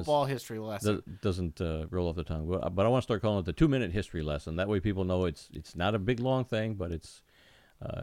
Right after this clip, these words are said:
Speaker 2: it's just a quick, uh, recap of something that happened in, in football history. So this week, uh, we, uh, we end our celebration of Black History Month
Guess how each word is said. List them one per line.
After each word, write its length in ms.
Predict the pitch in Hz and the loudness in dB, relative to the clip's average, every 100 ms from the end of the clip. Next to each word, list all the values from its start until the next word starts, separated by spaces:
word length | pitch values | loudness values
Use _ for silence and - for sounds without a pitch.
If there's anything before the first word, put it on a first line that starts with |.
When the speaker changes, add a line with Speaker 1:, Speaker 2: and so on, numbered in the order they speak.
| - | -8
Speaker 2:
it's 280 | 82 85 | -10 -10
just 160 | - - | -10 -6
a 60 | 85 | 0
quick, 320 | 113 107 - | 2 2 0
uh, 160 | 101 90 | 0 2
recap 340 | 87 101 95 90 | 2 2 2 0
of 80 | - | -2
something 260 | 90 95 85 | -6 -4 -2
that 80 | |
happened 320 | 82 78 80 76 | 0 -2 -2 -4
in, 240 | 73 73 - | -6 -8 -8
in 100 | 78 | -8
football 320 | - 80 73 | -8 -6 -4
history. 320 | 76 - 78 | -6 -6 -6
So 140 | 85 | 0
this 200 | 95 185 | 2 2
week, 280 | 127 127 120 - - - - | 2 0 0 -12 -20 -20 -8
uh, 240 | - 87 85 | -2 0 2
we, 320 | 87 90 87 | 2 4 4
uh, 160 | 85 78 - - _ _ - | 2 0 -6 -20 _ _ -4
we 180 | 92 | 0
end 200 | 92 156 | 2 4
our 80 | 127 | 2
celebration 640 | 104 113 98 98 101 104 101 | 2 0 2 2 2 0 -2
of 320 | 82 78 73 | 0 0 0
Black 220 | 82 76 | -2 0
History 300 | 160 - 131 | 0 2 2
Month 360 | 110 110 107 | 4 2 0